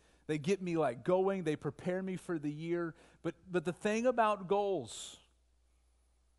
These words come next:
is they're not enough. And here's what I want you to understand every single one of us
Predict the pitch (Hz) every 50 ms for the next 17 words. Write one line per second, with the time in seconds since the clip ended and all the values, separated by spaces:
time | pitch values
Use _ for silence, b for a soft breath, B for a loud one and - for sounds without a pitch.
0 | _ _ _ _ - 139 147 131 160 160 151 160 165 190 196 175 156 165 190 220
1 | 180 107 - - - - - - - _ _ _ _ _ _ _ _ _ _ _
2 | _ _ _ _ _ _ _ _ _ _ _ _ _ _ _ _ _ _ _ _
3 | _ _ _ _ _ _ _ _ _ - 135 - 170 196 175 175 214 247 233 233
4 | 277 285 277 254 226 220 226 214 - - 220 214 202 185 180 - _ _ _ _
5 | _ _ _ - - 147 175 190 190 170 170 156 - - - 175 156 139 123 113
6 | - - 165 190 185 240 247 202 - - - 233 220 214 220 202 175 165 165 175
7 | 196 208 208 233 240 247 - - - -